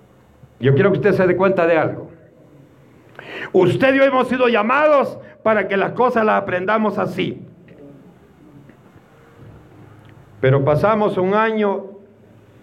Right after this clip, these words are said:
aprendiendo a sumar y todavía nos equivocamos.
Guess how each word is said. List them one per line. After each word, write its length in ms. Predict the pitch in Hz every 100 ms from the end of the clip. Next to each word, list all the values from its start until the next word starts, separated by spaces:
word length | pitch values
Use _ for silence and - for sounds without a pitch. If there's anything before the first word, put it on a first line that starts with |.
| -
aprendiendo 580 | 135 135 151 156 180 175
a 60 |
sumar 340 | 160 151 165 170
y 60 |
todavía 320 | 160 139 147 139
nos 160 | 131
equivocamos. 840 | 123 107 92 - - - - -